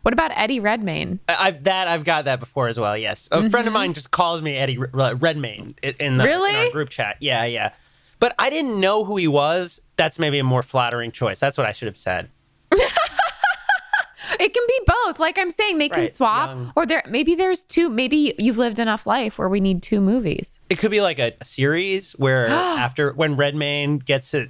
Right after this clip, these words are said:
Speaker 2: you know, another job or whatever, then
Speaker 1: Yeah.
Speaker 2: you bring in Leary to do season two.
Speaker 1: Once Redmayne has been, like, a tech journalist for however many years you've done it, and then we need to just really show the toll that it's taken, we'll bring in an
Speaker 2: Right.
Speaker 1: older actor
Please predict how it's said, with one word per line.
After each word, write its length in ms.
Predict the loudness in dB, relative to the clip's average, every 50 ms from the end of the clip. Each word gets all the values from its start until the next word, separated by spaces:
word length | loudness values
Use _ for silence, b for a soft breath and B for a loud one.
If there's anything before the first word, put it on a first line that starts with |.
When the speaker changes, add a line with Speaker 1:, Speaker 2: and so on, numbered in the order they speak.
| -6
Speaker 2:
you 120 | -2 0 2
know, 100 | 2 2
another 240 | 2 2 0 0 -2
job 400 | 0 2 2 2 2 0 0 -2
or 80 | -2 0
whatever, 560 | 0 0 0 0 0 0 0 2 0 -2 -4 -8 _ _
then 460 | -2 0 0 0 0 -2 -4 -4 -6 -8 _
Speaker 1:
Yeah. 460 | 0 2 2 2 2 0 -2 -2 -4 -6
Speaker 2:
you 60 | -6
bring 200 | -2 -2 -2 0
in 100 | 0 0
Leary 460 | 2 2 2 2 2 2 0 -2 -4 -8
to 360 | -4 -2 0 0 0 -2 -2 -6 _
do 120 | -6 -6 -6
season 320 | -4 -8 -8 -6 -6 -8
two. 360 | -8 -6 -6 -4 -4 -4 -4 -6 -10 _ _
Speaker 1:
Once 340 | 0 2 2 0 -2 -4 -2
Redmayne 400 | -2 -2 -2 -2 -2 -2 0 0
has 220 | 0 -2 -2 -2
been, 240 | -2 -2 0 0 0
like, 320 | 0 0 -2 -4 -6 -4 _
a 80 | -4 -4
tech 320 | -2 -2 -2 -2 -2 -2
journalist 540 | -2 -2 0 2 2 0 0 -2 -4 -6 -4
for 460 | -2 0 2 2 2 0 0 -2 -4 -6
however 360 | -2 0 0 0 2 0 0
many 240 | 0 2 2 2 2
years 280 | 2 2 2 0 0
you've 180 | 0 -2 0 2
done 200 | 0 0 0 0
it, 220 | 0 -2 -2 -4 -4
and 160 | -2 0 2
then 100 | 2 2
we 100 | 2 2
need 200 | 2 2 0 0 -2
to 80 | -2
just 220 | -2 0 -2 0 0
really 260 | 0 2 2 0 0
show 560 | -2 -6 -2 0 2 2 2 2 2 0 0
the 120 | 0 -2 -4
toll 280 | -2 0 0 0 2 0
that 100 | 0 0
it's 160 | -2 -4 -4
taken, 500 | -2 0 0 0 0 -2 -2 -2 0 0
we'll 100 | 0 -2
bring 280 | 0 0 -2 -2 0 -2
in 160 | -2 -2 0
an 100 | 0 0
Speaker 2:
Right. 60 | 0
Speaker 1:
older 200 | 0 0 0 0
actor 500 | 0 -2 -2 -4 -4 -4 -4 -4 -4 -6